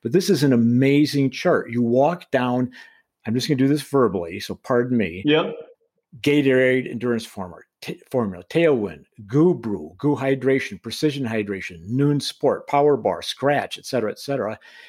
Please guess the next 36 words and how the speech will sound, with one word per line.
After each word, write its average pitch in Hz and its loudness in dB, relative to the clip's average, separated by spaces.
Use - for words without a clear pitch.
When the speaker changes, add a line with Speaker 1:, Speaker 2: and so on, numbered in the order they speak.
Speaker 1:
and 110 -4
how 135 0
much 160 2
sodium's 147 0
in 131 -4
that, 127 -2
how 123 -6
much 117 -8
calories 123 0
i-, 123 -2
are 117 -2
in 113 -2
that, 113 -4
and 113 -4
how 135 -2
much 131 0
of 113 -2
that 113 2
I 117 0
would 117 4
have 113 0
to 117 -4
do 113 2
to 107 -2
come 131 0
back 110 0
up 113 -4
to 120 -4
that 104 0
fourteen 110 0
fifty-three 104 -4
number. 104 -4
Speaker 2:
Totally. 120 0
Speaker 1:
You 175 4
did 139 0
this 110 -2